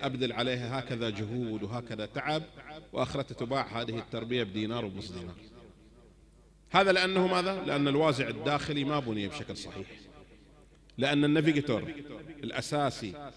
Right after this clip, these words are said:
اللي مفروض أن نبنيه، الذي قال عنه بعد ذلك رسول الله: "ثم اترك له الحبل على الغارب"، لم يبنى بشكل صحيح، ولذلك الولد والبنت ما وصل إلى منطقة الأمن والأمان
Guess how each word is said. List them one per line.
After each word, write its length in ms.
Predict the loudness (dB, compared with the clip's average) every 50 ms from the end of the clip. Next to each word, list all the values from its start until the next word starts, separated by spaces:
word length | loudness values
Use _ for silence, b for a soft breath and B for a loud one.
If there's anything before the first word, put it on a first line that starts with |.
| -18 -20 -20 -20 -20 -14 -6 -2
اللي 160 | 0 2 2
مفروض 380 | 2 0 0 0 0 0 2
أن 160 | 2 2 2 2
نبنيه، 440 | 0 0 2 2 2 2 0 0
الذي 260 | -2 -4 -4 -2 -2 -2
قال 280 | 0 2 2 4 4
عنه 260 | 2 2 0 -2 -2
بعد 220 | -2 -2 -2 0 0
ذلك 320 | 2 2 2 2 0 0
رسول 340 | -2 -2 -2 -2 -2 -2 -2
الله: 200 | 0 0 0 -2
"ثم 240 | -2 -2 -2 -2 -2
اترك 260 | -2 -4 -6 -4 -2
له 120 | -2 -2
الحبل 300 | -2 -2 -2 -2 -2 0
على 120 | 0 0 0
الغارب"، 420 | 0 0 0 0 0 0 -2 -2
لم 140 | -2 0 0
يبنى 220 | 2 2 0 0
بشكل 340 | -2 -2 -4 -6 -6 -6 -6
صحيح، 480 | -8 -8 -4 0 0 0 0 -2 -6 -10 -14 -14 -14 -14 -16 -16 -18 -20 -20 -12 -4 2
ولذلك 760 | 4 6 6 6 6 4 4 2 2 2 2 2 0 0 -4 -10 -12 -12 -12 -12 -12 -14 -16 -18 -18 -8 -4
الولد 500 | 0 2 4 4 4 4 4 2 0 -4
والبنت 800 | -8 -10 -6 -2 -2 0 0 2 2 2 2 2 -2 -6 -8 -12 -12 -12 -12 -14 -16 -18 -18 -18 -18 -18 -18 -20 -20 -20 -20 -20 -18 -10 -4
ما 140 | 0 0 2
وصل 320 | 2 0 0 -2 -2 0
إلى 440 | 0 0 -2 -4 -6 -6 -4 -4 -2
منطقة 360 | -4 -4 -6 -8 -10 -10 -8 -6
الأمن 300 | -6 -4 -4 -2 -2 -2
والأمان 640 | -2 -2 -4 -4 -4 -4 -2 -2 -2 -2 -2 -4 -6